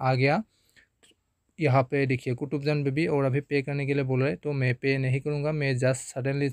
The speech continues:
चेक किया, तो यहाँ पे कुतुबजन बेबी का नाम के लिए मैंने आप लोगों को कुछ दिखाना चाहता था,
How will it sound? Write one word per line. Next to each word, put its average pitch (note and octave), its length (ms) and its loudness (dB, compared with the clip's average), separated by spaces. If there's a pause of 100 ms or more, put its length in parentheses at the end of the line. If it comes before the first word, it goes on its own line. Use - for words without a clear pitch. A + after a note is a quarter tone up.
चेक D3+ 320 2
किया, D3 200 0 (440)
तो C#3+ 220 2
यहाँ B2 280 0
पे C#3 260 0
कुतुबजन C3+ 540 -4
बेबी C3 220 2
का C3+ 120 -4
नाम C3 320 2 (220)
के C#3+ 100 -2
लिए C#3+ 160 4
मैंने C3+ 220 0
आप A#2+ 160 2
लोगों B2+ 240 2
को C3+ 200 -2
कुछ C3 160 -6
दिखाना C3 380 0
चाहता C#3 300 2
था, D3+ 220 2